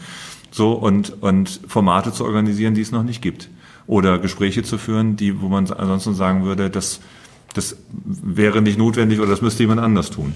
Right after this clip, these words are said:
Also es ist tatsächlich so, dass der Lerneffekt auch tatsächlich dadurch kommt, dass man halt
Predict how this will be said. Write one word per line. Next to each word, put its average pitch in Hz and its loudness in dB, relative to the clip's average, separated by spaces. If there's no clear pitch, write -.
Also 90 0
es 90 -4
ist 101 -2
tatsächlich 101 0
so, 107 0
dass 98 -6
der 95 0
Lerneffekt 107 0
auch 95 -4
tatsächlich 95 -4
dadurch 101 0
kommt, 104 2
dass - -6
man 87 0
halt 90 0